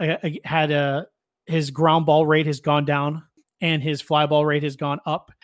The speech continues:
And now he is in a season where he, his best asset is, is not helping him through an entire fantasy season. So Kyle Hendricks is someone in general I really wouldn't wanna be a part of. Pittsburgh,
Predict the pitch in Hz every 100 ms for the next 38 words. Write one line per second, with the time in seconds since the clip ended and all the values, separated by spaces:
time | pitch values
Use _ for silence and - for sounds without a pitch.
0 | - - 165 160 151 151 165 156 151 151
1 | 151 147 175 156 147 175 147 147 - 156
2 | 151 160 147 147 143 139 - 147 143 -
3 | - 147 135 165 156 - 151 151 - 170
4 | - _ _ _ - 147 - 165 143 143
5 | 151 160 - 156 160 151 160 160 165 165
6 | 151 147 143 160 147 151 143 151 147 180
7 | 208 190 208 208 - - - 190 160 -
8 | 180 165 170 170 - 147 165 156 151 175
9 | 156 135 147 156 156 180 _ - 160 151
10 | 147 143 139 143 233 147 139 139 - 143
11 | 147 147 _ _ _ - - _ - 226
12 | 226 - 131 123